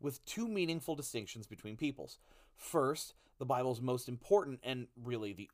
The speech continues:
only important distinction is the distinction between the saved and the lost, sheep and goats, believers and unbelievers, in Christ and not in Christ, is the most important and most meaningful distinction between people. Second, the Bible's next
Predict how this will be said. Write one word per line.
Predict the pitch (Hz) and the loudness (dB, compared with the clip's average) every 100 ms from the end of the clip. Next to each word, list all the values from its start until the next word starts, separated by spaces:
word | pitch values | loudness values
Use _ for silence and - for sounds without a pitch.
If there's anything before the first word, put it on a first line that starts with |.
| - | 4
only | 175 214 165 123 | 6 6 4 0
important | 107 120 101 | -2 -4 -4
distinction | 101 - 104 90 107 101 - - - - | -6 -8 -8 -6 -8 -10 -16 -20 -10 0
is | 156 | 0
the | 151 | 2
distinction | 160 147 - 120 135 | 0 0 -2 -2 -2
between | 127 123 123 113 110 - _ - | -4 -4 -4 -4 -4 -10 _ -10
the | |
saved | 113 123 107 101 | -2 2 2 0
and | 131 | 0
the | |
lost, | 117 92 98 - | 0 0 -4 -8
sheep | - 127 120 | -6 -6 -4
and | 123 | -4
goats, | 107 98 - | -4 -4 -6
believers | - 107 95 98 | -4 -4 -4 -6
and | 104 | -6
unbelievers, | 90 92 151 175 76 - | -8 -2 0 0 -4 -10
in | 117 120 | -8 -8
Christ | - 101 90 - - | -4 -2 -2 -8 -10
and | 101 92 87 | -10 -8 -6
not | 110 113 - | -6 -6 -8
in | 101 98 | -12 -8
Christ, | - 160 104 - - _ _ _ _ | 2 4 2 -2 -10 _ _ _ _
is | 117 110 | -6 -2
the | 113 | -2
most | 120 131 131 | 2 2 2
important | 143 120 117 117 | -2 0 -2 -2
and | 113 | -4
most | 110 107 110 | -4 -4 -6
meaningful | 107 104 - 110 | -8 -8 -6 -8
distinction | 101 95 87 95 98 _ _ - | -6 -10 -10 -12 -12 _ _ -16
between | 104 98 92 | -10 -8 0
people. | 175 - 76 _ _ _ - - - | 0 0 -8 _ _ _ -20 -20 -10
Second, | - - 175 208 - 101 101 | -4 2 4 4 2 -4 -4
the | 113 | 0
Bible's | 113 117 113 113 - _ | 2 2 0 -2 -4 _
next | 101 113 202 - - | -6 -2 0 -2 -10